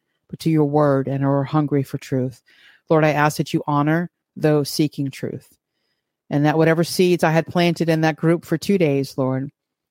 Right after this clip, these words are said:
that someone would come by and water that, and that you would reap the harvest. Lord, we're living in very trying times, and we need to make sure that we are witnesses, no matter what that looks like, even a shirt that I'm wearing tonight, Lord, Christ over culture,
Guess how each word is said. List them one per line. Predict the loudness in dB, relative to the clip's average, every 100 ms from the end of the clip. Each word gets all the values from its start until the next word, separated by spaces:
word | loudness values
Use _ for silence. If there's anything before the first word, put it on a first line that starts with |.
| -20 -20 _
that | -2 0 0 0
someone | -2 0 0
would | -2
come | -2 0
by | 0 2
and | 0 0
water | 0 0 0
that, | -4 -6 -6
and | -6 -4
that | -2
you | 0 0
would | 0
reap | -4 -6
the | -8
harvest. | -6 -6 -6 -12 -16 -20 _ _ _ _ _ -2
Lord, | 0 2
we're | 2
living | 2 2 0
in | 2 2 0 -6 _ _ _ _ _ _ -12
very | 0 0 0
trying | -2 -2 0 0 -2
times, | -2 0 0 0
and | -2 -2
we |
need | -2 -2
to | -2
make | -4 -4
sure | -4 -2 -2
that | -4 -4
we | -4 -4
are | -4 -4 -6 _ _ _ _ _ -2
witnesses, | -2 0 -2 -2 -4 -4 -12 -18 _
no | 0
matter | 2 4
what | 2 2
that | 2 0
looks | -2 0
like, | 0
even | 0 0 0
a | -2
shirt | 0 0 0
that | 0
I'm | 0
wearing | 0 0 0
tonight, | -2 -2 -2 -4
Lord, | -6 -6
Christ | -4 -2 0 0
over | -2 -2
culture, | -6 -6 -8 -10 -12